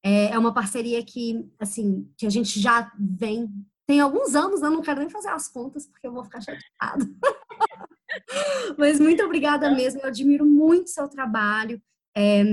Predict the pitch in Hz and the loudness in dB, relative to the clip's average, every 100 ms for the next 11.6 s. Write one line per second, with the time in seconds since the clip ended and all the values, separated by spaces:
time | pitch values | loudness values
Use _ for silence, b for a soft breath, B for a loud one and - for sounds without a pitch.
0 | 208 202 190 196 _ - 254 214 254 269 | 4 4 2 -2 _ -4 0 4 4 2
1 | 269 269 254 240 247 - - 214 208 240 | -2 -4 -2 -2 -4 -6 -10 -10 -6 -2
2 | 240 226 - 254 247 247 240 233 240 240 | 0 0 -4 -4 -4 -6 -4 -4 -4 -4
3 | 233 247 - 208 208 220 202 220 214 208 | -6 -8 -12 -6 -4 -4 -8 -8 -6 -8
4 | - 214 226 220 208 220 214 208 208 190 | -10 -6 -2 -2 -2 -4 -4 -4 -2 -2
5 | 202 202 202 196 - 196 185 170 180 190 | -2 -2 -4 -6 -6 -6 -6 -8 -12 -12
6 | - _ _ - 220 226 247 233 208 - | -14 _ _ 0 2 2 0 -2 -4 -4
7 | 214 226 254 262 247 b b _ 190 233 | -4 -2 -4 -8 -14 b b _ -2 2
8 | 208 202 214 214 202 226 214 202 185 - | 4 4 4 0 -2 -2 2 2 2 -4
9 | _ - - 214 208 214 - _ _ 240 | _ -14 -4 -2 0 -2 -10 _ _ -6
10 | 226 208 208 208 202 208 202 190 180 175 | -2 0 0 0 -2 0 0 -2 -4 -4
11 | 196 196 180 - 202 240 | -6 -6 -12 -8 -6 -6